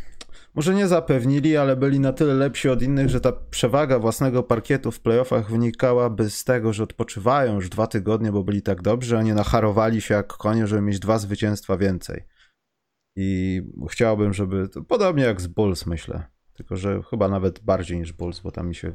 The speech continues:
jakoś podoba bardziej tam rzeczy inne. Bulls. Znudził mi się DeMar DeRozan. Wygrywa w końcówkach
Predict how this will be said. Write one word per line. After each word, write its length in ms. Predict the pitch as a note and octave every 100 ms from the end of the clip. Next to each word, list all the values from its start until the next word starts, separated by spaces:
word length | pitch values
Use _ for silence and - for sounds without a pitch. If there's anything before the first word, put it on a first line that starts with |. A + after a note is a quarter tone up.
| -
jakoś 280 | - - -
podoba 400 | - E2+ E2+ G2+
bardziej 360 | F#2+ F2+ F2+
tam 140 | - F#2 _ _ _ _
rzeczy 260 | D2+ - D2
inne. 240 | F2 - - _ _ _ _ -
Bulls. 240 | F2+ - - _ _ _ _
Znudził 200 | G#2+ F#2+
mi 80 | F2+
się 120 | F#2
DeMar 300 | F2+ F2 F2+
DeRozan. 440 | - E2+ E2 F2 E2+
Wygrywa 460 | F#2+ C3 A2+ F#2
w 80 | -
końcówkach 720 | G#2+ F#2+ G2 E2+ - E2 -